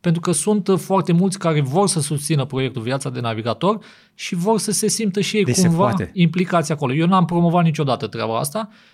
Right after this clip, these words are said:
Speaker 1: și clipurile pe care le fac eu, doar le postez pe unele cu o zi înainte membrilor,
Speaker 2: Ok.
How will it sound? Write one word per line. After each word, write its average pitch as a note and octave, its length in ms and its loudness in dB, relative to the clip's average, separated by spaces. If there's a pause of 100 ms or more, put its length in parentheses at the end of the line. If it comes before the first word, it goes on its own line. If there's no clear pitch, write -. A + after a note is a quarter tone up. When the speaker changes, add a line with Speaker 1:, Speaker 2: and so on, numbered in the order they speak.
Speaker 1:
și - 280 -6
clipurile F3 460 0
pe D3 100 -4
care C#3+ 220 -2
le C3 100 -2
fac D3 280 -2
eu, A#3 120 2
doar G#3 300 2
le G3 100 2
postez F#3+ 520 -4 (100)
pe F3+ 100 -2
unele F#3 400 4
cu F3 200 -4
o F3+ 60 4
zi D#3+ 140 2
înainte A2+ 840 0 (300)
membrilor, G3+ 460 2
Speaker 2:
Ok. A#2+ 80 0